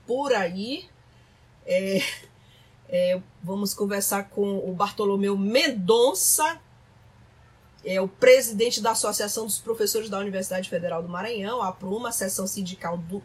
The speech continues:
do Sindicato Nacional dos Docentes das Instituições de Ensino Superior, antes. Bartolomeu vem falar aqui agora, já já, sobre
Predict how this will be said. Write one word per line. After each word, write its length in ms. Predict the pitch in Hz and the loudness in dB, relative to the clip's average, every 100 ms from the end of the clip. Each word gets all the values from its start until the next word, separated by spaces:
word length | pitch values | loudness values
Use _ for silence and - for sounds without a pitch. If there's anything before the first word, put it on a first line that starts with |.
| - - - - | -14 -20 -20 -20
do 100 | 165 | -8
Sindicato 500 | 185 214 196 214 202 | -4 -2 -2 -2 -2
Nacional 400 | 202 202 208 208 | -4 -4 -4 -4
dos 160 | 202 196 | -4 -2
Docentes 560 | 196 196 220 208 196 170 | -2 -2 -2 -2 -4 -6
das 240 | 190 196 | -6 -4
Instituições 600 | 196 - 190 190 208 196 | -6 -8 -8 -8 -6 -6
de 100 | 185 | -6
Ensino 280 | 190 202 185 | -6 -6 -6
Superior, 640 | - 190 185 185 220 226 - - 226 | -8 -6 -4 0 0 0 -6 -8 -2
antes. 640 | 247 254 - - - - - - - | 0 2 0 -2 -4 -10 -20 -20 -14
Bartolomeu 600 | 170 247 - 247 240 220 | 0 0 2 2 2 0
vem 120 | 240 233 | -2 -4
falar 440 | 254 214 214 - - | -4 -2 -4 -6 0
aqui 680 | 302 403 - - 247 247 - | 2 2 -2 -10 -10 -10 -2
agora, 680 | 262 349 285 202 220 226 240 | 2 2 0 -2 0 0 0
já 480 | 175 170 - 370 330 | -4 -8 -4 0 0
já, 420 | 208 247 254 262 _ _ _ - | 0 -4 -4 -6 _ _ _ -14
sobre 720 | - - 214 214 202 226 233 | -4 0 4 4 4 0 0